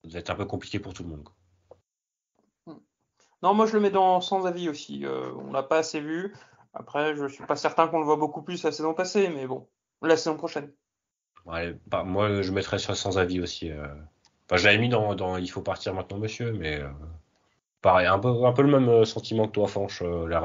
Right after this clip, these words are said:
Speaker 1: la, plutôt bien aimé la, la rentrée, euh, contre Rennes, donc, euh, éventuellement. Éventuellement.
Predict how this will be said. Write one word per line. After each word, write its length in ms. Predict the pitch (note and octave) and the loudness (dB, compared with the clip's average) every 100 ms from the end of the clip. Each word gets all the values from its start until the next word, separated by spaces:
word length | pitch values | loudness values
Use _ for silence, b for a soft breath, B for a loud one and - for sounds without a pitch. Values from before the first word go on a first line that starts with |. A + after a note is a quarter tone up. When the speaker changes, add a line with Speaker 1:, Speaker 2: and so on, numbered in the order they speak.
| E2+ | 0
Speaker 1:
la, 140 | E2 B B B B | -2 B B B B
plutôt 240 | - A#2+ A2 - - - _ | -2 0 0 -4 -16 -20 _
bien 260 | A2 A#2+ B2+ | 2 6 6
aimé 240 | B2+ C3+ | 6 6
la, 180 | B2+ A2 | 6 6
la 160 | G#2 G2+ | 4 2
rentrée, 500 | G#2+ - A2 A2 G#2 | 0 -2 2 4 4
euh, 240 | F2+ F2 | 0 -2
contre 300 | F2 F#2 - | -4 -10 -6
Rennes, 300 | F2 F#2 G2+ | -2 0 -2
donc, 240 | F#2 E2 E2 | -6 -8 -10
euh, 160 | D2+ D2+ _ _ _ _ _ _ _ _ - | -10 -12 _ _ _ _ _ _ _ _ -2
éventuellement. 640 | G2+ G#2+ A#2 G2+ F2 D2+ _ _ _ _ _ _ _ _ _ _ _ _ _ _ _ _ _ _ _ - | 0 0 2 0 0 -8 _ _ _ _ _ _ _ _ _ _ _ _ _ _ _ _ _ _ _ -10
Éventuellement. 500 | F#2 F2+ - F2 C#2+ | -6 -8 -6 -8 -8